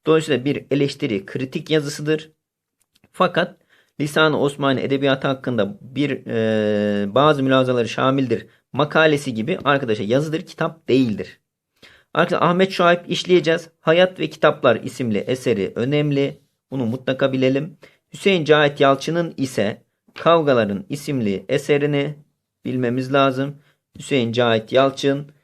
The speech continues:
Servet-i Fünun edebiyatı öncülerinden. Arkadaşlar, Cumhuriyet dönemi eleştiri. Yazılar bazında arkadaşlar, özellikle Nurullah Ataç,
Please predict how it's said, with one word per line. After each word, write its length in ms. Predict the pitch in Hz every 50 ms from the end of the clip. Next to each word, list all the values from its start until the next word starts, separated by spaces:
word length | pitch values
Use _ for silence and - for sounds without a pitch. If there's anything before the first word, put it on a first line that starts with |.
| _ _ _ _ _
Servet-i 460 | - - 143 135 143 139 131 - 107
Fünun 380 | 104 - 127 131 139 143 - -
edebiyatı 680 | - 117 120 117 104 113 110 110 104 101 101 - 139
öncülerinden. 1200 | 131 131 - - 113 120 117 110 101 101 110 120 127 127 123 110 110 110 98 101 101 101 95 98 95 90 - _ _ _ _ _ _ _ _ _ _ - - - - - - - - _ _ _ _ -
Arkadaşlar, 640 | 139 147 151 147 180 156 151 131 - - 107 107 107
Cumhuriyet 640 | 123 139 147 151 160 160 170 151 143 147 - -
dönemi 500 | 123 127 131 131 123 113 107 98 - - -
eleştiri. 760 | - 123 139 143 143 143 - - 143 135 135 131 135 135 _ _ _ _ _ _ _ _ _ _ _ _ _ _ _ _ _ _ _ _ _ _ _ _ _ _ _ _ _ _ _ _ _ _ _
Yazılar 580 | - 131 165 175 160 185 190 214 226 220 208 165
bazında 340 | 175 156 143 151 143 135 131
arkadaşlar, 720 | 127 127 127 - 127 120 117 117 - - 139 151 170 - - - - - - _ _ _ _ _ _ _ _ _ _ _ _ _ _ _ _ _ _ _ _ _ _ _ _ _ _ _ _ _ _ _ _ _ _ _ _ _ _ _ _ _ _ _ _ _ _ _ _ _ _ _ _ _ _ _ _ _ _ _ _ _ _ _ _ _ _ _ _ _ -
özellikle 720 | 135 147 143 156 160 160 151 143 147 - 139 135 135 139
Nurullah 440 | 131 131 135 139 143 143 143 143 151
Ataç, 500 | 151 147 165 147 143 143 143 - -